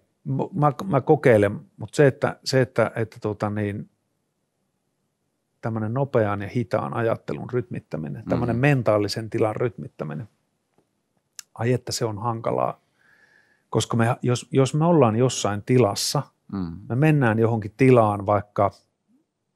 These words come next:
Speaker 1: vihan tilaan, me ei tajuta sitä, että me ollaan vihassa.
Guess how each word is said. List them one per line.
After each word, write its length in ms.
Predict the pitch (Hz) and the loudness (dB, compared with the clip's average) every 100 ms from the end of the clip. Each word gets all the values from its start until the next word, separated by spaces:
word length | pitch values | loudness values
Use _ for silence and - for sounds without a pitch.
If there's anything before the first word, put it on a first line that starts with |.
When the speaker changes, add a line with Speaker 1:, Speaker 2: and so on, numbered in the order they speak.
| _ _ 110 | _ _ 4
Speaker 1:
vihan 360 | 156 117 98 92 | 4 6 0 -2
tilaan, 380 | 71 71 - - _ _ _ _ _ _ 117 | -6 -6 -8 -14 _ _ _ _ _ _ -2
me 100 | 123 | 0
ei 60 | |
tajuta 500 | 123 165 160 104 - | 4 4 6 4 0
sitä, 160 | - - | -6 -10
että 160 | - - | -12 -10
me 80 | |
ollaan 260 | 85 71 71 | -4 -4 -4
vihassa. 460 | 156 - - - | -6 -8 -12 -12